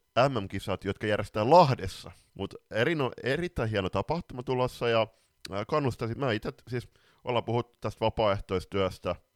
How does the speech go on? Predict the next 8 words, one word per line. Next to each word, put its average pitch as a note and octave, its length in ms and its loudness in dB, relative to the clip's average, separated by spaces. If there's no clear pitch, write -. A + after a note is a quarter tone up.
ää, E2 260 -10
mitä F#2+ 200 -6
mekin F#2+ 300 -6
tehdään E2+ 240 -6
valmentajina, F2+ 640 -2
ää, - 840 -18
no, - 140 -16
podcast-hosteina F#2 880 -4